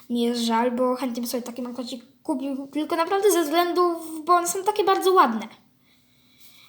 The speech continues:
Dobrze, mam nadzieję, że omówiłem już ten banknot.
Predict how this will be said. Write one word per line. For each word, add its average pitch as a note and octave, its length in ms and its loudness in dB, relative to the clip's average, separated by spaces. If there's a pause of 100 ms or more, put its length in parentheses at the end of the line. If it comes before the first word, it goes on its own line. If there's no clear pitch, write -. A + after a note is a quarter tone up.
(120)
Dobrze, A#3+ 380 4 (340)
mam D#4 160 2
nadzieję, F#4+ 320 8
że E4 140 4
omówiłem D#4 480 6
już C#4+ 100 -2
ten C4+ 260 0
banknot. C4+ 680 0